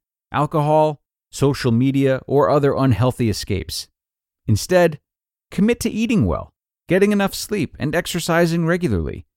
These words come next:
Build happy moments into everyday life. In times of crisis, you'd be surprised how rejuvenating it can be to simply cook your favorite meal, listen to your favorite album while you tick through household chores,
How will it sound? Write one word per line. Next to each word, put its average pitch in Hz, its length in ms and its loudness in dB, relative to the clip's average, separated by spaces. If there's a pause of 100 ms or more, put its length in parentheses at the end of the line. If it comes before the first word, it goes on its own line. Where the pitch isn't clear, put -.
(540)
Build 175 240 2
happy 165 400 -2
moments 147 440 0
into 120 280 2
everyday 143 420 0
life. 123 480 -4 (560)
In 107 140 4
times 110 320 4
of 87 100 -2
crisis, - 560 0 (320)
you'd 165 200 0
be 196 120 0
surprised 165 600 0
how 156 200 2
rejuvenating 131 840 0
it 131 100 -2
can 117 140 0
be 127 200 0
to 95 120 2
simply 170 500 -6 (140)
cook 240 220 -4
your 214 80 -4
favorite 208 320 0
meal, 208 360 0 (420)
listen 143 320 0
to 180 100 -2
your 185 120 -2
favorite 196 360 2
album 170 400 0
while 107 160 2
you 131 140 0
tick - 280 -4
through 175 160 0
household 165 460 -2
chores, 131 480 -4